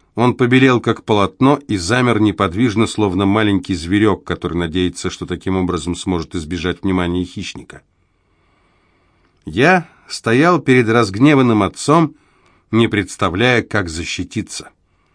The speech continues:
Я чувствовал себя виноватым, стыдился своего тела, но искренне не мог вспомнить, чтобы переедал с тех пор, как выехал в дорогу, да и обвинить себя в лености не мог тоже.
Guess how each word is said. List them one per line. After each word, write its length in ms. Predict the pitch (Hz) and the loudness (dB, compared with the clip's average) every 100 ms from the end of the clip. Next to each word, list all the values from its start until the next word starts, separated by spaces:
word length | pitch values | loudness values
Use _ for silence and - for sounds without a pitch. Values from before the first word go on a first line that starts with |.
| _ _ _ _ _ _ _ _ | _ _ _ _ _ _ _ _
Я 160 | 85 123 | 0 0
чувствовал 500 | - 196 - 151 147 | 2 -2 0 2 2
себя 300 | - 139 156 | 2 2 4
виноватым, 720 | 143 143 147 135 - 82 73 | 6 6 4 2 0 -8 -8
стыдился 640 | - - 104 135 139 - | -8 -6 0 4 4 2
своего 380 | 113 113 120 120 | -2 2 4 4
тела, 460 | 120 147 135 95 - _ _ _ _ | 2 2 4 2 -2 _ _ _ _
но 240 | 107 117 120 | 0 0 0
искренне 560 | - 165 - 147 135 139 | -2 -2 2 2 6 6
не 160 | 127 123 | 6 6
мог 280 | 135 135 | 4 2
вспомнить, 580 | - - - 139 147 135 | -4 -16 0 2 4 2
чтобы 380 | - - 110 110 | 0 -4 0 0
переедал 840 | - - 110 107 92 85 107 147 | -2 -4 0 0 -2 0 2 2
с 80 | 139 | 0
тех 240 | - 120 - | -4 -6 -2
пор, 280 | 131 139 | 2 2
как 240 | 135 104 - | 0 -6 0
выехал 440 | 107 107 - 98 | 0 0 0 -4
в 60 | 78 | -2
дорогу, 600 | 80 95 123 139 131 131 _ _ _ _ _ - | -2 0 0 2 0 0 _ _ _ _ _ -4
да 140 | 101 | 0
и 220 | 113 104 101 | 0 2 0
обвинить 500 | 87 90 104 143 139 | 0 -2 2 0 0
себя 280 | 131 127 | -2 -2
в 60 | 113 | 2
лености 440 | 131 175 - - | 2 2 0 -2
не 120 | 95 87 | -2 -2
мог 220 | 80 - | -4 -6
тоже. 320 | 82 67 | -12 -12